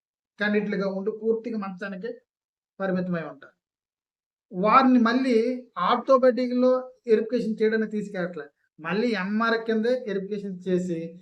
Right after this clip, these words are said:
ఎంఆర్లోనే సర్టిఫికేట్ ఇవ్వడానికి వాళ్ళు ముందుకు వచ్చారు. మళ్ళీ నేను ఒకసారి ఒక మా విజయనగరంలో జరిగిన ఒక విషయాన్ని మేము చెప్తాను.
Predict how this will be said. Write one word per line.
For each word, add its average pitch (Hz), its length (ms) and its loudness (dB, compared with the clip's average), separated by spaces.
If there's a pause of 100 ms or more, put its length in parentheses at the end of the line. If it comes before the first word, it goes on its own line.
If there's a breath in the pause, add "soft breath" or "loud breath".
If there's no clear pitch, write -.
(220 loud breath)
ఎంఆర్లోనే 208 640 -4
సర్టిఫికేట్ 175 520 -4
ఇవ్వడానికి 156 460 -10 (500)
వాళ్ళు 185 260 -2
ముందుకు 175 380 -6
వచ్చారు. 151 340 -10 (640)
మళ్ళీ 220 460 2 (180)
నేను 233 220 4
ఒకసారి 214 480 2 (380)
ఒక 185 200 -2 (380)
మా 170 120 -4
విజయనగరంలో 185 920 -2 (720)
జరిగిన 175 360 2
ఒక 151 260 -6
విషయాన్ని 160 440 -6
మేము 139 220 -16
చెప్తాను. - 320 -20